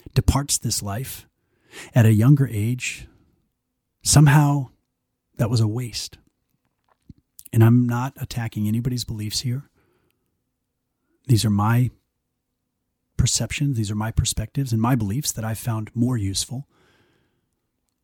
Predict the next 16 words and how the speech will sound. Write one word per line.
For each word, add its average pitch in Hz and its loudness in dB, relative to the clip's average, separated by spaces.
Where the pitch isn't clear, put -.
That 127 4
the 135 6
quality 139 4
of 113 0
a 113 -2
life 113 -4
is 113 -6
not 123 -4
in 107 -2
how 98 0
many 110 0
years 98 -6
it - -8
was 110 -6
around 127 0
for. - -20